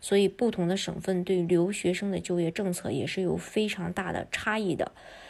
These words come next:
虽然说留学的途径是一样的，但是每个省设计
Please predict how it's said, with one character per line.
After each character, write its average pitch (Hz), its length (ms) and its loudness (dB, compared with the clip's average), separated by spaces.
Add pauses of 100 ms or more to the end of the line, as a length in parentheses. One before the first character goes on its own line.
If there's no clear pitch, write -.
(100)
虽 262 200 6
然 233 120 4
说 233 380 4
留 190 220 4
学 214 120 0
的 214 120 2
途 196 200 0
径 208 200 2
是 190 140 -2
一 170 120 0
样 170 220 2
的， - 160 -2
但 208 120 2
是 196 140 -2
每 190 180 2
个 190 200 0
省 - 400 -2 (400)
设 - 240 4
计 190 320 6